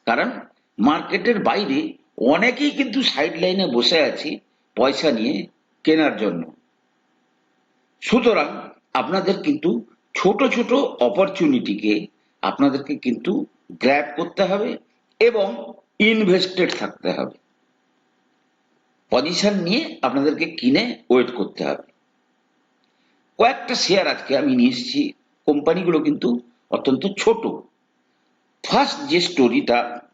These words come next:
আইডিএফসি ফার্স্ট ব্যাংক, আপনি যদি আইডিএফসি ফার্স্ট ব্যাংকের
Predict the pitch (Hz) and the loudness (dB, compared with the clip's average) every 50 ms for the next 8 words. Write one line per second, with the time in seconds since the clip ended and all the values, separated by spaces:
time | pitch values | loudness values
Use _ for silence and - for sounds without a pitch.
0 | _ _ - - 147 160 156 165 170 156 - - 165 - - - 101 - - - | _ _ -2 0 0 0 2 0 0 0 0 -2 -4 -2 0 0 0 0 -2 -4
1 | - 85 85 - - - - _ _ _ _ _ _ _ _ _ - - 139 143 | -4 -4 -4 -4 -4 -6 -14 _ _ _ _ _ _ _ _ _ -4 -4 -4 -2
2 | 190 202 208 214 226 254 - - - 143 156 190 190 233 254 214 - - 233 220 | -4 -4 -2 0 0 0 0 0 -2 -4 -4 -4 -4 -2 -2 -2 -2 -2 -4 -2
3 | - - 156 - - - 151 156 160 151 147 151 - 156 165 170 | -2 -2 -2 -2 -2 -4 0 0 2 2 0 0 -2 -2 -2 -2